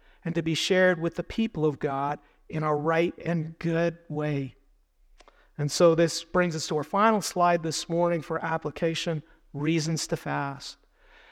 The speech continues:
Yes, we should fast, and we should fast on a regular basis.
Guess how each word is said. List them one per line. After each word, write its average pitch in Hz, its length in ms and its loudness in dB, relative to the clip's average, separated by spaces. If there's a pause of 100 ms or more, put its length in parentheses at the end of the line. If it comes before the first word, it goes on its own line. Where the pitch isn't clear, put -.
(160)
Yes, - 520 2
we 165 120 0
should 180 520 0
fast, - 640 -10
and 156 160 -2
we 165 80 2
should 180 260 0
fast 175 440 0
on 175 60 -2
a 165 60 2
regular 160 440 0
basis. 156 800 -6